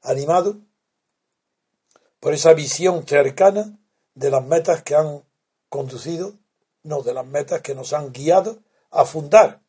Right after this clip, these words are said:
el movimiento, nuestro movimiento de ciudadanos hacia la República Constitucional. Estará pronto más justificado que nunca.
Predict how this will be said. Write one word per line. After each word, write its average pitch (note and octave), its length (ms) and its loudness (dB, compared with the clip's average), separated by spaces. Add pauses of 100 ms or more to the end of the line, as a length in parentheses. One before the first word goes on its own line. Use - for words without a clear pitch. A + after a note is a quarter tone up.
(240)
el C#3+ 180 -4
movimiento, E3 680 -10 (680)
nuestro D#3 480 -2
movimiento E3+ 640 -10 (300)
de C#3+ 180 -2
ciudadanos D3 600 -2
hacia C#3 280 -4
la C3+ 80 -4
República D3+ 640 -6
Constitucional. C#3 920 -10 (360)
Estará D#3+ 460 2
pronto F3 420 -2
más D#3 220 2
justificado D#3+ 800 -6
que D3 100 -10
nunca. D3 380 -10